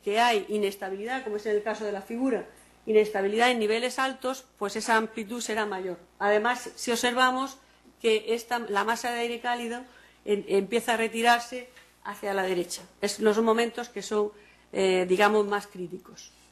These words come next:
Es, eh, este fenómeno se produce siempre cuando hay nubes. Si no hay nubes, no hay risaga.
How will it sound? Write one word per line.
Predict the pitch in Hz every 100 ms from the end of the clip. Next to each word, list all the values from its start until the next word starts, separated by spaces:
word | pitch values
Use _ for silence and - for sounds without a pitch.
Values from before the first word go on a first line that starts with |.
| _ _ _ _ _ _ _ _ _ _ _ _ _ -
Es, | - 247 240 220
eh, | 226 208 208
este | 240 247
fenómeno | 247 254 285 294
se | 262
produce | 240 285 285
siempre | 311 320 311
cuando | 233 214 220
hay | 208
nubes. | 185 160 -
Si | 220
no | 240
hay | 262
nubes, | 277 311 320 -
no | 220 214 214
hay | 202
risaga. | 185 180 180 156